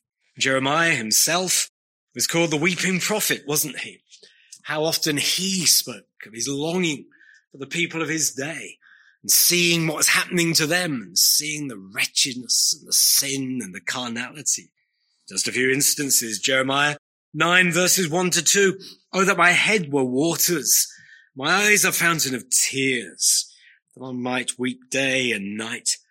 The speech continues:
for the slain of the daughter of my people. Oh, that I had in the wilderness a lodging place for travellers, that I might leave my people and go from them. For they're all adulterers, an assembly of treacherous men."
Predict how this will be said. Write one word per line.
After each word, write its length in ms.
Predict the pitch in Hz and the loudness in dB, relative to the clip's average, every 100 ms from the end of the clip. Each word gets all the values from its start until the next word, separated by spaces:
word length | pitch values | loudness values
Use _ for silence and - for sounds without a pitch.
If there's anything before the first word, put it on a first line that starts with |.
| _ _ | _ _
for 80 | - | -6
the 80 | 196 | -2
slain 680 | - - 147 160 160 156 156 | 0 0 2 2 4 2 0
of 100 | 131 | -2
the 100 | 120 | -4
daughter 400 | 113 151 - 156 | -2 -2 -2 -6
of 80 | |
my 200 | 143 139 135 | -6 -12 -14
people. 460 | - 143 _ 127 _ _ _ _ _ _ _ 160 | -16 -20 _ -20 _ _ _ _ _ _ _ -2
Oh, 100 | 151 | 0
that 140 | 160 | 4
I 100 | 156 | 4
had 320 | 151 160 165 | 4 4 4
in 100 | 160 | 4
the 80 | 147 | 2
wilderness 520 | 131 160 175 143 117 | 2 2 2 0 0
a 60 | 147 | 0
lodging 380 | 139 151 151 127 | 0 0 -2 -4
place 340 | - 160 - | -2 2 2
for 80 | 165 | 0
travellers, 640 | - - 175 180 117 - - _ _ _ | -2 0 -2 -4 0 -2 -2 _ _ _
that 100 | 175 | 0
I 80 | 180 | 2
might 260 | 180 185 135 | 2 0 0
leave 340 | 147 214 220 | 0 0 0
my 180 | 180 147 | 2 0
people 460 | - 113 98 - - _ | 0 -6 -8 -16 -20 _
and 100 | 104 | -6
go 200 | 143 160 | 0 2
from 420 | 147 - 180 185 | 2 0 0 -4
them. 200 | 117 87 _ _ _ _ _ _ | -6 -12 _ _ _ _ _ _
For 120 | - 113 | -18 -12
they're 180 | 117 | -4
all 380 | 143 156 147 127 | 0 0 0 -2
adulterers, 1000 | 101 87 101 135 120 - - - - - 180 | -6 -10 -8 -6 -2 -4 -4 -4 -2 -2 -4
an 80 | |
assembly 640 | 185 - - 143 147 127 104 | 0 2 2 0 -2 -4 -6
of 140 | 92 | -4
treacherous 760 | - - 127 - - 104 - 110 | 0 0 -2 -2 -2 0 -2 -2
men." 420 | 98 107 87 | -6 -8 -10